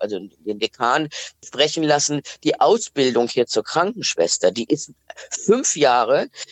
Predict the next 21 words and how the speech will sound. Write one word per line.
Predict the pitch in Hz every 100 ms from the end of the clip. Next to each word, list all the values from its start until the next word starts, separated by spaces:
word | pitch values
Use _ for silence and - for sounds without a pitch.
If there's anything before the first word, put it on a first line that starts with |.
| -
die | 175
ist | 151 -
hochqualifiziert. | - 254 277 - 156 139 131 - 127 - 131 127 190 - - - -
Ich | - 120 127
glaube, | - 160 160
die | 147 147
ist, | 147 - -
ähm, | 151
ein | 139 135
Vielfaches | - 220 269 - 113 - 107 117
besser | 139 160 190 180 -
und | 143
anspruchsvoller | 120 143 - 160 156 - 160 165 - - -
als | 165 139 -
in | 135
Deutschland. | 170 247 247 - 101 104 - - -
Dasselbe | 175 151 170 185 180
gilt | 175 175 180
für | - 190 175 170 185 -
den | 143 143
Arzt, | 131 247 196 - -